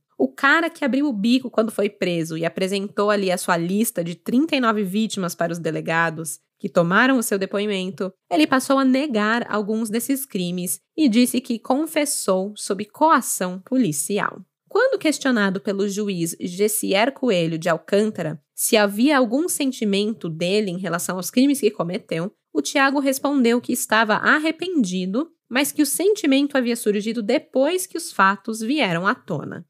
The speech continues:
Ou seja, ele se arrependeu apenas porque foi pego.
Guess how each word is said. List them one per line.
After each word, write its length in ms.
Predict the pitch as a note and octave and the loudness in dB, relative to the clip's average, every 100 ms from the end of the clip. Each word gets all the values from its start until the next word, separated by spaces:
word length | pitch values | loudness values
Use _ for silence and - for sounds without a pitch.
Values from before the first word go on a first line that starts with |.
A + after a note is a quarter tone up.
| _ A#4 | _ 4
Ou 140 | G#4+ | 4
seja, 500 | - F3 D3+ D#3 D#3 _ _ | 4 0 -2 -6 -12 _ _
ele 160 | - F4+ | 2 4
se 100 | C4 | 2
arrependeu 600 | G#3 F3 F3+ G#3+ F#3 F#3 _ | 0 -2 0 0 0 -8 _
apenas 400 | - B3+ A3+ A#3 | -6 2 2 2
porque 220 | - C4 | -4 -4
foi 220 | C4+ D#4+ E4+ | -2 -2 -4
pego. 480 | - D#3+ - - | -4 -6 -6 -14